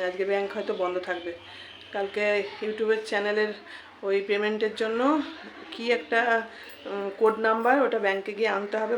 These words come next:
বলল। তাই ভাবলাম আজকে তাহলে যাব। তো সকাল থেকে অনেক কাজ করে ফেলেছি। এ দেখো নাইটি ভিজা, এখন ঘর মুছবো, বাসন ধুয়েছি,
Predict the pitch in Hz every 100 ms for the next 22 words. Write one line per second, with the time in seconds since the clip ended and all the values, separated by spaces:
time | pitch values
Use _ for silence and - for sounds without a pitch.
0 | 220 220 254 359 - - - - - -
1 | - 214 208 214 226 220 214 226 220 220
2 | 240 233 202 - - - - - - 220
3 | 214 220 233 220 226 240 226 208 - 220
4 | 220 208 214 269 277 220 214 208 214 196
5 | 196 226 190 185 226 285 - - - -
6 | 202 190 185 196 208 208 220 254 294 -
7 | - - - - - 202 196 220 214 220
8 | 214 - 220